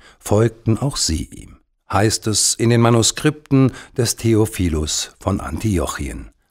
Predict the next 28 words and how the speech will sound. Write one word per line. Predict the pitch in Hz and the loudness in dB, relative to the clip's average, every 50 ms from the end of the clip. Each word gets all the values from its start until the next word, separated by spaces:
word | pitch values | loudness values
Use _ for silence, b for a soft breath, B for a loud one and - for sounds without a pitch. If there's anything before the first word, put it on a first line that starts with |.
| _ _ | _ _
aus | - 78 69 - | -10 -8 -8 -6
dem | - 107 120 117 | -4 -4 -4 -4
zweiten | - - - - - - - - - - 60 - - _ | -4 -6 -6 -6 -8 -8 -10 -12 -14 -18 -18 -18 -20 _
Jahrhundert. | - 95 104 92 - - 67 60 57 55 - - _ _ _ _ _ _ _ _ _ b b b b b b b b | -6 -4 -4 -4 -4 -6 -8 -8 -8 -10 -16 -20 _ _ _ _ _ _ _ _ _ b b b b b b b b
Doch | 120 113 101 - - - - | 2 2 2 0 -4 -8 -4
diese | - 123 131 117 135 - - | -2 0 0 0 0 -2 0
alte | - 104 127 143 - - 101 | 0 0 0 0 0 0 -2
Schrift | - - - 127 156 151 - - - - B B B B | 0 0 2 0 0 0 -2 -8 -16 -18 B B B B
zeigt | - - 110 139 - - - - | 0 2 2 0 0 -4 -6 -4
auch | 139 131 - | -4 -2 0
die | - 139 | 2 2
Lösung | 127 131 147 160 170 156 120 95 80 69 58 - - | 4 4 4 4 4 4 4 0 -2 -4 -8 -12 -18
für | - - - 135 120 | -12 -6 -4 -4 -2
dieses | - 76 71 69 - - - - - | -2 -4 -4 -4 -4 -6 -8 -8 -6
Problem. | - 98 101 - - 117 135 135 117 90 76 - - - _ _ _ _ _ _ _ B B B B B B B B - | -4 -4 -4 -2 0 2 2 4 2 2 0 -4 -8 -16 _ _ _ _ _ _ _ B B B B B B B B -6
Wenn | - 101 107 104 104 104 110 | 0 2 4 4 6 6 6
nun | 123 139 151 147 | 6 6 6 6
der | 131 110 | 6 6
Mensch | 107 107 107 113 135 160 175 165 - - - | 4 4 4 4 4 2 2 0 -2 -2 -2
wieder | 92 98 110 104 120 123 123 113 B B B B | 0 0 2 4 4 4 4 4 B B B B
sich | B 87 92 101 92 87 - - | B -2 -2 -2 -2 -2 -6 -6
zu | - - - 95 92 90 - - | -4 -2 0 0 0 -2 -2 -2
einem | 92 92 95 92 98 98 | 0 2 2 4 4 4
seiner | 90 95 95 98 101 98 | 4 4 4 4 4 4
Natur | 98 98 - - - 156 156 156 - - - | 4 2 0 -4 -2 0 2 2 2 2 0
angemessenen | 110 131 143 143 120 107 101 98 95 - - 98 95 90 90 | 2 2 4 4 4 4 2 2 0 0 0 0 2 2 2
Dasein | 85 90 87 92 107 110 92 95 92 92 | 0 0 0 0 0 0 0 0 0 0
erheben | 78 92 95 82 92 120 139 139 120 101 92 78 | 0 0 -2 0 2 2 2 2 2 0 0 -2